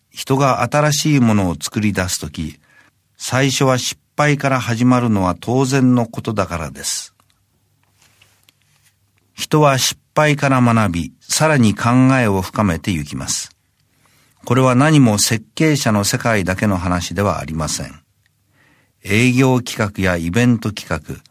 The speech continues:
デザイン、料理、その他アイデアを必要とするありとあらゆる創造的な仕事に共通する言葉です。つまり、失敗はとかくマイナスに見られがちですが、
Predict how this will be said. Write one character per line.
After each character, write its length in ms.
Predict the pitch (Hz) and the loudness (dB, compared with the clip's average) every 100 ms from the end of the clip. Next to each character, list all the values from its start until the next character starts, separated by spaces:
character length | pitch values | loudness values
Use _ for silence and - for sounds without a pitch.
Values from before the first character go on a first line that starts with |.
| _ _ _ - | _ _ _ -10
デ 220 | 85 101 | -2 0
ザ 200 | 107 139 | 2 2
イ 100 | 113 | 2
ン、 260 | 76 69 - _ _ | 0 -6 -16 _ _
料 300 | - 117 95 | 0 2 2
理、 200 | 71 65 - | -2 -10 -18
そ 220 | - - | -10 0
の 140 | 123 131 | 2 2
他 300 | 104 92 - _ | 2 -2 -4 _
ア 160 | - 117 | -4 0
イ 120 | 135 | 0
デ 180 | 143 151 | 2 2
ア 120 | 127 | 2
を 60 | 92 | 0
必 260 | - - | -4 -2
要 180 | 113 110 | 0 0
と 160 | 107 104 | -2 -6
す 140 | - | -2
る 180 | 95 90 _ - _ _ | -4 -4 _ -20 _ _
あ 140 | 139 | -2
り 160 | 156 151 | 0 0
と 240 | 123 - | 0 0
あ 60 | 98 | 0
ら 120 | 123 | 2
ゆ 140 | 127 | 2
る 120 | 101 | 0
創 280 | 85 - 107 | -2 -2 -2
造 260 | 117 120 117 | 0 0 -2
的 220 | 117 110 | -2 -2
な 100 | 110 | 0
仕 160 | 107 107 | 0 -4
事 220 | 107 113 | -4 -2
に 160 | 110 | -2
共 240 | 101 98 98 | -2 -4 -4
通 260 | - 101 | -4 -6
す 140 | 92 95 | -4 -4
る 100 | 113 | -6
言 240 | 104 80 | -6 -8
葉 140 | 73 71 | -10 -10
で 80 | |
す。 200 | - - - _ _ _ _ _ _ _ - - _ _ - _ - | -12 -14 -16 _ _ _ _ _ _ _ -20 -20 _ _ -20 _ -4
つ 140 | 139 | 2
ま 140 | 135 | 2
り、 280 | 98 87 - - | 2 -2 -4 -10
失 280 | - - - _ | -8 -8 -8 _
敗 160 | 139 139 | 0 2
は 220 | 131 113 | 2 2
と 180 | - 120 | 0 -4
か 160 | 143 147 | -2 0
く 220 | 147 110 | 0 0
マ 180 | 104 123 | 2 4
イ 60 | |
ナ 120 | 143 | 4
ス 140 | 139 135 | 2 4
に 140 | 139 | 4
見 160 | 117 98 | 4 2
ら 80 | 107 | 0
れ 100 | 104 | 0
が 140 | 101 | -2
ち 120 | - | -4
で 120 | 87 | -6
す 120 | 90 - | -6 -4
が、 220 | 78 | -6